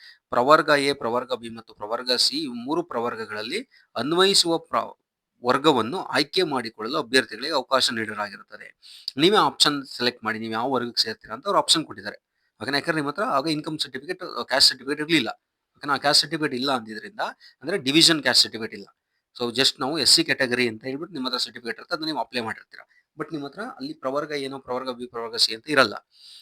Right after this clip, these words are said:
ಅದನ್ನ ನಿಮ್ಗೆ ಆಪ್ಷನ್ ಕೊಟ್ಟಿದ್ದಾರೆ, ಆಪ್ಷನ್ ಕೊಟ್ಟು ನೀವು ಡೌನ್ಲೋಡ್ ಮಾಡಿರ್ತೀರಾ. ಓಕೆ, so ಘೋಷ್-, ಅವರು ಯಾವ ಅವ್ರಿಗೆ ಅನ್ವಯಿಸುತ್ತೆ ಅದನ್ನ ಘೋಷಿಸ್ಕೊಂಡಿರ್ತೀರಾ.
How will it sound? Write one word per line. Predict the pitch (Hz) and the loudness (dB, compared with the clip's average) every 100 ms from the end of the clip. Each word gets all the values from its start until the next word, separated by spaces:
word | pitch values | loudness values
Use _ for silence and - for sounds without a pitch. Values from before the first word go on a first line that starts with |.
| - | -4
ಅದನ್ನ | 131 190 | 4 4
ನಿಮ್ಗೆ | 175 196 190 | 4 4 4
ಆಪ್ಷನ್ | - - 123 | 6 2 0
ಕೊಟ್ಟಿದ್ದಾರೆ, | 110 - 95 - _ _ _ _ - | -10 -14 -18 -20 _ _ _ _ -8
ಆಪ್ಷನ್ | 147 165 - 202 | -4 2 4 4
ಕೊಟ್ಟು | 180 143 202 | 2 -4 -2
ನೀವು | 180 | 2
ಡೌನ್ಲೋಡ್ | 143 147 135 | 4 6 4
ಮಾಡಿರ್ತೀರಾ. | 110 98 98 - - _ _ _ - | 0 -8 -12 -18 -18 _ _ _ -12
ಓಕೆ, | 110 190 - _ - | -6 -6 -6 _ -8
so | - 147 | -4 2
ಘೋಷ್-, | 156 156 | 4 4
ಅವರು | - 143 185 262 - _ _ _ _ - | 2 0 0 -2 -6 _ _ _ _ -2
ಯಾವ | 123 139 170 | 4 4 4
ಅವ್ರಿಗೆ | 160 147 135 | 2 4 2
ಅನ್ವಯಿಸುತ್ತೆ | 131 139 135 127 | 4 4 2 0
ಅದನ್ನ | 175 143 | -2 -2
ಘೋಷಿಸ್ಕೊಂಡಿರ್ತೀರಾ. | 147 139 - - 104 104 104 - | 2 4 4 2 -6 -12 -14 -14